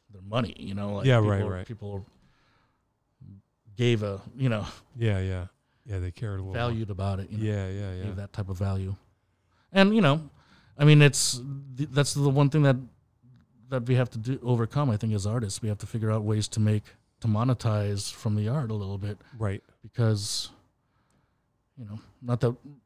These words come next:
Speaker 1: people were making it <laughs> a lot before, but,
Speaker 2: Right, right.
Speaker 1: you know, only a few,
Speaker 2: Yeah,
Speaker 1: you
Speaker 2: there's
Speaker 1: know?
Speaker 2: just more things competing for people's attention.
Speaker 1: Right.
Speaker 2: Yeah.
Speaker 1: It's, it's really diluted. I mean, it's, I mean, I don't even listen to something unless someone vouched for it anymore.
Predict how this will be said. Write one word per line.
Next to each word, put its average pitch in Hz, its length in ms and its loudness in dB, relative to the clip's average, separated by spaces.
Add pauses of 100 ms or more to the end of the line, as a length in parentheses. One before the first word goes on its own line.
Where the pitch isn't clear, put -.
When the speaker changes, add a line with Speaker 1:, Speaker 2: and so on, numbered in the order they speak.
(200)
Speaker 1:
people 117 260 0
were 107 120 2
making 113 340 4
it 113 140 0 (180)
<laughs> - 100 -12
a 147 140 -2
lot 113 300 0
before, 113 360 2
but, 101 120 0
Speaker 2:
Right, 120 260 4
right. 110 260 -2 (120)
Speaker 1:
you 113 80 -4
know, 107 200 0
only 127 200 4
a 131 60 4
few, 131 320 0 (240)
Speaker 2:
Yeah, 135 120 0
Speaker 1:
you 110 40 2
Speaker 2:
there's - 20 0 (100)
Speaker 1:
know? 107 40 0
Speaker 2:
just 101 100 -8
more 127 180 -2
things 104 280 0
competing 107 520 -2
for 101 160 -12
people's 98 380 -8
attention. 101 560 -8 (100)
Speaker 1:
Right. 101 240 -2 (340)
Speaker 2:
Yeah. 101 280 -6 (200)
Speaker 1:
It's, 143 200 -4
it's 156 260 -2
really 170 260 10
diluted. 110 440 4
I 110 80 2
mean, 110 160 4
it's, 113 260 -4
I 131 60 0
mean, 113 320 4 (320)
I 135 60 6
don't 139 140 8
even 117 200 4
listen 120 280 4
to 104 80 2
something 110 360 0
unless 101 220 -2
someone 104 300 0
vouched 98 320 -4
for 95 240 -4
it 82 120 -10
anymore. 95 380 -6